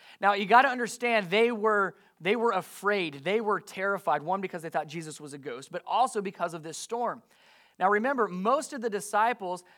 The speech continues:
they were kinda rough guys. Many of them grew up on the lake. Many of them were fishermen. They were used to this situation. This was not the first storm that they had sailed through. But there was something different about this storm that made them afraid. It was a much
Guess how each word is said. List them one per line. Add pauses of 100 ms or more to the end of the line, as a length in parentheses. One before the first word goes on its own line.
(120)
they
were
kinda
rough
guys.
Many
of
them
grew
up
on
the
lake.
Many
of
them
were
fishermen. (280)
They
were
used
to
this
situation.
This
was
not
the
first
storm
that
they
had (200)
sailed
through. (420)
But
there
was
something
different
about
this
storm
that
made
them
afraid. (480)
It
was
a
much